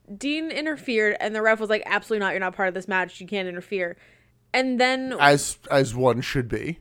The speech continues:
Speaker 1: But it's, it, it's a tag team match on the other side.
Speaker 2: Well, no, it's a, oh yeah, it's
Speaker 1: That's a
Speaker 2: a
Speaker 1: handicap. But
Speaker 2: yeah.
Speaker 1: it wasn't a fucking match. This
Speaker 2: Well, no.
Speaker 1: wasn't a set match.
Speaker 2: Well,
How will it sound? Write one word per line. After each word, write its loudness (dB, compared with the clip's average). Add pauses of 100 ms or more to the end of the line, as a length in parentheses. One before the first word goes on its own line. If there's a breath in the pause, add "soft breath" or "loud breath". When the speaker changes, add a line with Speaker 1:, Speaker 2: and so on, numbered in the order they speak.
(140)
Speaker 1:
But 6
it's, -2
it, -6
it's -6
a -6
tag 0
team -2
match -2
on -4
the -6
other 2
side. -4 (400)
Speaker 2:
Well, 4
no, 4
it's 6
a, 4
oh 4
yeah, 6
it's 0 (120)
Speaker 1:
That's -2
a 2
Speaker 2:
a 2
Speaker 1:
handicap. -6
But 8
Speaker 2:
yeah. 10
Speaker 1:
it 2
wasn't 4
a 2
fucking 2 (220)
match. -6 (360 soft breath)
This 4
Speaker 2:
Well, 6
no. 8
Speaker 1:
wasn't 8
a 2
set 0
match. -6
Speaker 2:
Well, 6